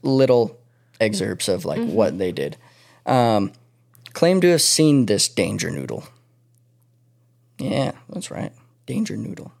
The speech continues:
Speaker 2: Did they actually say that?
Speaker 1: No, I said that because that's what
Speaker 2: Oh
Speaker 1: we used to call
Speaker 2: my.
Speaker 1: snakes.
Speaker 2: Yeah, I was like, "Huh?" <laughs>
Speaker 1: They described it, this is all that they did. They described it as a huge, like, snake, uh, with a thick body and, like,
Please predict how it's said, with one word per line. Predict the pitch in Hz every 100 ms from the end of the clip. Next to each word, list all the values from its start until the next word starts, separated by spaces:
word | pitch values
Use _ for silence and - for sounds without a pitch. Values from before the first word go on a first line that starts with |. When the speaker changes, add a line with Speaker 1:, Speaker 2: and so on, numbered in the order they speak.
| _ _
Speaker 2:
Did | 247
they | 262
actually | 240 302 339 311
say | - 226
that? | 254 277 254
Speaker 1:
No, | 135 131
I | 135
said | 120 120 92
that | 98 90
because | 117 135 131
that's | 131
what | 269
Speaker 2:
Oh | 277 254
Speaker 1:
we |
used | 220 208
to |
call | 208 208 214
Speaker 2:
my. |
Speaker 1:
snakes. | 208 202 208 208 190
Speaker 2:
Yeah, | 220 269 254 220
I | 269
was | 302 311
like, | 330 269
"Huh?" | - 285 311 381 427 311 -
<laughs> | 302 285 277 269 _ _ _ _ - _ _
Speaker 1:
They | 151
described | 165 - 131 143 151 147
it, | 147
this | 160 175 185
is | 165
all | 143 131
that | 110
they | 101
did. | 95 85
They | 110
described | 131 - 147 147
it | 139
as | 123
a | 240
huge, | - - 120 113 - - -
like, | 110 101
snake, | - - 165 107 104 - _ _ _
uh, | 101 110 92
with | 107
a | -
thick | - - 131 -
body | - 92 98 101
and, | 95 92 - -
like, | 71 90 -